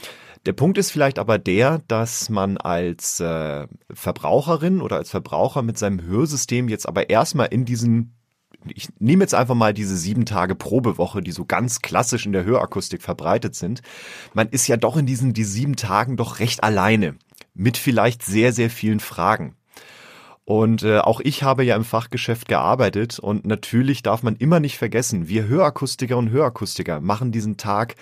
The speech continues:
äh, diesen, diesen Beruf und diese Tätigkeiten jeden Tag. Aber wir dürfen immer nicht vergessen, dass wenn Menschen zu uns kommen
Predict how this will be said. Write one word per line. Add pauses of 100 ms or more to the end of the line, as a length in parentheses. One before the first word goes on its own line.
äh,
diesen,
diesen
Beruf
und
diese
Tätigkeiten
jeden
Tag. (500)
Aber
wir
dürfen
immer
nicht
vergessen,
dass
wenn
Menschen
zu
uns
kommen